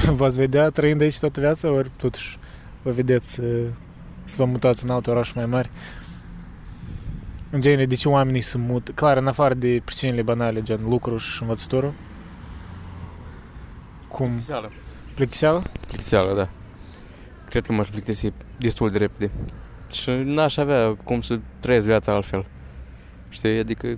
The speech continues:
Speaker 2: trăiești într-un singur loc, aceiași oameni, aceleași ocupații, aceleași activități. La un moment dat devine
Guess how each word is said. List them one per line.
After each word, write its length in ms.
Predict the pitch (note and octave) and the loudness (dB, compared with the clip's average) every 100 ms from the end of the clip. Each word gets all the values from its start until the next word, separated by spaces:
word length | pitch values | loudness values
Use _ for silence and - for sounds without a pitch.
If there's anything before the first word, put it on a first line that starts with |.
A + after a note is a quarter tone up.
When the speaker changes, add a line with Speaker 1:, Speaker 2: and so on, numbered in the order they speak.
| - | -2
Speaker 2:
trăiești 280 | - B2 - | 2 2 2
într-un 180 | A2 G#2+ | -2 -2
singur 320 | - A#2+ G#2 | 0 2 4
loc, 160 | A#2 G#2+ | 2 2
aceiași 380 | - A2+ - | 2 2 4
oameni, 240 | B2 G#2+ G2+ | 2 4 2
aceleași 340 | G2+ G#2+ G2+ | 2 0 0
ocupații, 460 | G2 G#2+ C3 A#2 A2+ | -2 2 4 4 2
aceleași 600 | - A2 G#2+ - - - - - - - - - - - | 0 -2 -2 -4 -10 -12 -14 -18 -18 -18 -18 -18 -16 -8
activități. 840 | - A2 A2+ G#2+ - D#3+ - - - - - - - | -4 -4 -4 -2 2 2 2 -4 -8 -14 -18 -12 -4
La 60 | |
un 80 | A#2 | 0
moment 200 | B2 C3+ | 2 6
dat 120 | C#3 | 4
devine 300 | B2 B2+ A#2 | 4 2 2